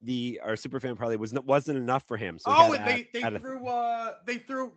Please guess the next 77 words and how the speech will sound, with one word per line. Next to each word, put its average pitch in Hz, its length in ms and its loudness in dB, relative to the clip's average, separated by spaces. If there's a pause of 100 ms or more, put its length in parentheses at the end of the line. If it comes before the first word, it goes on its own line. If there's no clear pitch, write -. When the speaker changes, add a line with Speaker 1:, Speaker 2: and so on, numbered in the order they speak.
Speaker 2:
Yair 247 420 4
Speaker 1:
Yeah. 135 160 4 (180)
Speaker 2:
Zeno 240 360 0
Rozenstruik 220 600 -2
in - 40 -6
Speaker 1:
Yes, 127 160 4
Speaker 2:
there 190 160 -4
Speaker 1:
and 190 60 -4
Speaker 2:
and - 60 -4
Speaker 1:
hit 120 80 0
Speaker 2:
turned 214 120 0
Speaker 1:
that - 140 0
Speaker 2:
it 214 80 -2
into 139 160 6
Speaker 1:
too. - 20 -6
Speaker 2:
thirty-four 226 680 0
to 262 80 -2
one 190 340 -8
or 151 140 -4 (180)
Speaker 1:
Yeah. 117 220 2
Speaker 2:
something 165 80 -2
Speaker 1:
Do - 80 -10
you 180 80 -12
Speaker 2:
like 170 100 -2
Speaker 1:
remember 131 240 4
Speaker 2:
that. 143 60 8
Speaker 1:
who 147 60 8
that 135 120 4
was, 165 320 8
or 110 100 2
will 160 100 8
I 160 80 8
Speaker 2:
Um, 110 40 4
Speaker 1:
have 127 120 6
Speaker 2:
I'm, 208 60 4
Speaker 1:
to 226 60 2
look - 160 0
it 98 80 0
up? 85 280 -2
Speaker 2:
I, 170 120 2 (120)
I'm 175 160 2
gonna, 151 280 -2
I'm 156 140 -4
gonna 143 140 -6
get 123 160 -8
on 113 180 -6
it. 113 120 -10 (180)
I'll 170 100 2
get 165 140 0
on 95 160 0
it. - 60 -6
Speaker 1:
Okay. - 100 -14
Speaker 2:
You, 190 180 -12
you, 202 200 -12
you 208 100 -8
just 180 240 -10
keep 139 180 -10
doing 139 240 -8
your, 127 220 -8
your 135 120 -10
usual 123 340 -10
Speaker 1:
Oh, 120 40 -14
Speaker 2:
stuff. 139 300 -2
Speaker 1:
that 123 80 0
means 135 160 -2
I 143 40 2
have 131 100 0
to 117 60 -8
talk 117 320 -2
then. 87 180 -8
All 110 100 0
right, 95 200 0
yeah. 95 260 0
Speaker 2:
<laughs> - 20 -16
Speaker 1:
So 123 180 0
it 147 140 0
was 165 240 4